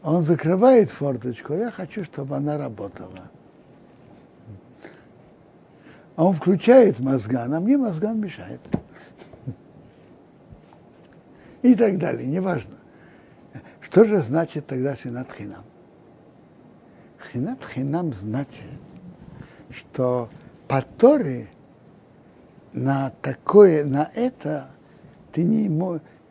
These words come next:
ты не можешь на него иметь претензий.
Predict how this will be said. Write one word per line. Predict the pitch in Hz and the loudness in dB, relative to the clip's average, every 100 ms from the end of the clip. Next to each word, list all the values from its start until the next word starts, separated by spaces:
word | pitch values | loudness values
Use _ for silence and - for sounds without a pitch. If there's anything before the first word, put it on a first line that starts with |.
| - | -6
ты | 196 | -2
не | 190 165 | 0 2
можешь | 156 196 180 143 - | 0 -2 -2 -6 -4
на | 147 | -2
него | 143 131 160 160 | 0 0 -2 -4
иметь | 131 131 131 | -4 -4 -4
претензий. | - 113 104 - - - | -8 -16 -16 -18 -20 -20